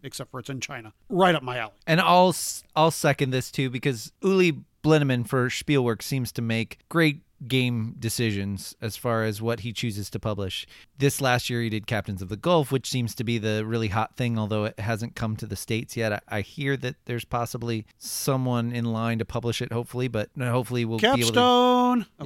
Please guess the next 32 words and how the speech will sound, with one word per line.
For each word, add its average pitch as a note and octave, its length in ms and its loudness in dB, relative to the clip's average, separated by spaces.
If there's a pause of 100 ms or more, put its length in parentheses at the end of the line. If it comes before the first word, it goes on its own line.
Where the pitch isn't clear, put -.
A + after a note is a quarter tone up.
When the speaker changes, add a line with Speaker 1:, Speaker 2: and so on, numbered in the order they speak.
(160)
Speaker 2:
We C#3+ 280 -2
hope F3 220 4
so. C#3 180 6
Come F3+ 160 -2
on, F#3 140 4
Capstone, C#3+ 420 2
let's D3 140 0
Speaker 1:
Come G#3+ 80 2
Speaker 2:
do C4+ 80 6
Speaker 1:
on, C4+ 160 8
Speaker 2:
that. G#3+ 80 2
Speaker 1:
Clay, A3 340 8
let's, A3 320 4
let's G3+ 160 -2
get G3+ 180 4
on F3+ 220 6
that, D3 240 2
'cause C3+ 240 -4
we E3 160 -2
need F3 160 0
that D#3 140 0
game, C#3 320 0
and B2+ 100 -2
Speaker 2:
Yes. B2+ 300 2
Speaker 1:
we C#3 80 0
can't C#3+ 240 -2
get B2+ 160 -4
it. A#2 160 -10
All C#3+ 100 0
right. B2 200 -4
<laughs> - 200 -12
Speaker 2:
So, C3+ 540 4